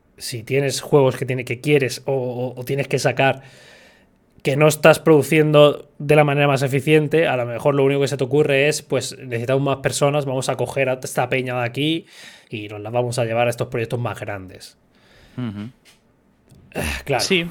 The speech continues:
Speaker 2: podría ser, podría ser. Es que es, es que es algo muy complicado, ¿eh? Es algo complicado de ver y, y, eh, si no estás, eh, dentro del mundillo es algo que no, eh, que, que no puedes, no puedes ni siquiera hacerte una idea de lo que puede ocurrir.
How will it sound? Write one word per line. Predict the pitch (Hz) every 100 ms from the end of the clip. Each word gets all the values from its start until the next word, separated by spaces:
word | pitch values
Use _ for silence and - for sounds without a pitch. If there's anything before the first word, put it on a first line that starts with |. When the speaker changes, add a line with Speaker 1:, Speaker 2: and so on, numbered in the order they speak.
| 131
Speaker 2:
podría | 131 131 147
ser, | 127 120
podría | 113 117 131
ser. | 120 123
Es | 123
que | 151
es, | - -
es | 131
que | -
es | 131
algo | 143 123
muy | 117 110
complicado, | 104 90 90 95 92 90
¿eh? | 107
Es | 127
algo | 139 143
complicado | 131 131 127 127 120
de | 113
ver | 117 127 120
y, | 107
y, | 95 98 92
eh, | 90
si | -
no | 104
estás, | - 127 -
eh, | 127
dentro | 120 120 110 117 110
del | 110
mundillo | 107 107 104 104 107 117 123
es | 110 107
algo | 104 98 104 98
que | 104
no, | 98 95 90 85 - _ _ _ - 67 -
eh, | - 62 65
que, | 104
que | 98 107
no | 127
puedes, | 135 147 143 -
no | 143 151
puedes | 165 151 143
ni | 139
siquiera | 127 127
hacerte | 120 120 113
una | 110
idea | 117
de |
lo | 120
que | 107
puede | 113 110
ocurrir. | 101 101 101